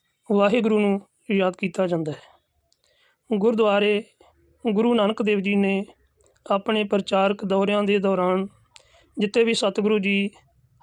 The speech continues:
ਹਫ਼ਤਾ, ਦੋ ਹਫ਼ਤੇ, ਮਹੀਨਾ, ਦੋ ਮਹੀਨਾ ਠਹਿਰਦੇ ਸਨ, ਉੱਥੇ ਸੰਗਤਾਂ ਸਥਾਪਿਤ ਕਰ ਦਿੰਦੇ ਸਨ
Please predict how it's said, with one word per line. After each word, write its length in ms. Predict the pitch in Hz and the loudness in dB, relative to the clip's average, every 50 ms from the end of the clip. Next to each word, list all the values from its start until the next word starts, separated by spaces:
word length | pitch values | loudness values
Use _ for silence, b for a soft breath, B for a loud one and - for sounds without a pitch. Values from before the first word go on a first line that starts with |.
| - 202 | -4 -2
ਹਫ਼ਤਾ, 480 | 196 180 - - 214 208 202 208 208 - - 262 196 | -2 -2 0 0 2 2 2 2 0 -2 -4 -4 0
ਦੋ 240 | 208 214 226 208 | 2 2 2 2
ਹਫ਼ਤੇ, 460 | 202 - - - 208 202 196 202 208 - _ _ _ _ _ _ _ _ - | 0 -2 -2 -2 0 2 2 0 0 -2 _ _ _ _ _ _ _ _ -4
ਮਹੀਨਾ, 520 | 214 185 202 196 202 202 202 202 202 202 208 | -2 0 0 0 2 2 2 2 2 0 0
ਦੋ 240 | 185 180 208 214 | 0 0 0 2
ਮਹੀਨਾ 520 | 226 220 233 226 202 202 208 202 202 202 208 _ _ _ _ _ _ _ - | 2 0 0 0 0 0 0 0 0 -2 -6 _ _ _ _ _ _ _ -12
ਠਹਿਰਦੇ 380 | - - 214 220 220 202 208 214 | -4 0 2 2 4 4 2 2
ਸਨ, 320 | 208 - 208 196 196 202 - _ _ _ _ _ _ _ _ _ _ - | 2 2 0 0 0 -2 -6 _ _ _ _ _ _ _ _ _ _ -2
ਉੱਥੇ 460 | 220 220 220 - 220 214 208 202 226 - _ | -2 0 2 2 2 2 2 2 -2 -6 _
ਸੰਗਤਾਂ 500 | - - - - 214 202 196 - 240 226 | -10 -6 -2 0 0 0 0 0 0 -2
ਸਥਾਪਿਤ 460 | 220 - 240 - 233 202 196 - - - | -2 -2 -4 -2 0 0 -2 -2 -4 -2
ਕਰ 160 | 214 196 190 | 0 0 0
ਦਿੰਦੇ 280 | 180 196 196 190 202 | 0 0 0 2 0
ਸਨ 320 | 196 - - 196 196 196 | 0 0 0 0 0 -2